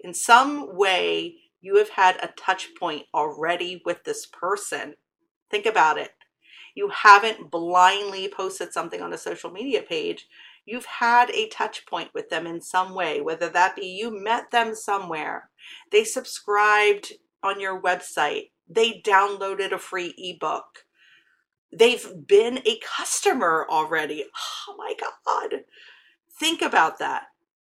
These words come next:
So the more energy and effort you put into a really great list, it's going to benefit you immensely when things like this happen in social media, because what do you care? You have a list. Yeah, it's an inconvenience,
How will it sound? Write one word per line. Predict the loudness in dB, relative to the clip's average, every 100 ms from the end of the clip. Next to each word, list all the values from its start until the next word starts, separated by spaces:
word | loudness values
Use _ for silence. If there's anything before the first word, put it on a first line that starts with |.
| _
So | -10 0 6 8 8 6
the | -2
more | 0 0 0 0
energy | -2 -2 -4 -4
and |
effort | -4 -2 -4
you | -4
put | -8 -4
into | -4 -6 -10 -10 -6
a | -6 -6
really | -8 -4 -4
great | -2 -2 -2 -4
list, | -8 -4 -2 -2 -4 -10 -12 -16 _ _ _ _
it's | -16 -8
going | -6 -4
to | -6 -8
benefit | -8 -6 -4 -6 -6 -8 -6
you | -6 -4 -6 -10 _
immensely | -12 -8 -6 -6 -8 -8 -8
when | -6 -10 -8
things | -8 -8 -8
like | -8 -6
this | -6
happen | -4 -6 -6 -16
in |
social | -10 -10 -8 -10
media, | -10 -10 -8 -6 -6 -6 -12 -20 -18 -10
because | -4 -4 -2
what | -4
do |
you | -4 -10
care? | -8 -6
You | -6 -8 -6
have | 0 0 0
a | -2
list. | -2 0 -2 -2 -8 -14 -20 _ _ _ _ _ _ -6
Yeah, | 4 4
it's | 4 0
an | -8
inconvenience, | -8 -8 -10 -10 -8 -8 -8 -8 -10 -10 -14 -14